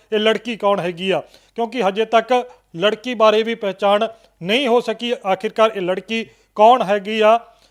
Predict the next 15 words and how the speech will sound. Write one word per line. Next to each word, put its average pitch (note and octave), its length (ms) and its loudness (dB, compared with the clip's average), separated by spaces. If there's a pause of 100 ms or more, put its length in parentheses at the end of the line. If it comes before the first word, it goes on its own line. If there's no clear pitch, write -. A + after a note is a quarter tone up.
(200)
ਤੇ A#3+ 260 2 (240)
ਆਖਿਰਕਾਰ A3+ 720 2
ਇਸ G#3 220 -8
ਨੂੰ A#3 280 -4
ਇਸ D#3+ 120 -12
ਜਗ੍ਹਾ G#3 260 2
ਦੇ G3 120 -12 (100)
ਉੱਪਰ G#3 380 -2 (280)
ਕੌਣ B3 200 4
ਸਿੱਟ F#3+ 280 -8
ਗਿਆ। D3+ 260 -6 (300)
ਤਾਂ G#3 120 2
ਬਠਿੰਡਾ G3+ 480 2
ਦੇ A3 160 0
ਪਿੰਡ G#3+ 280 -4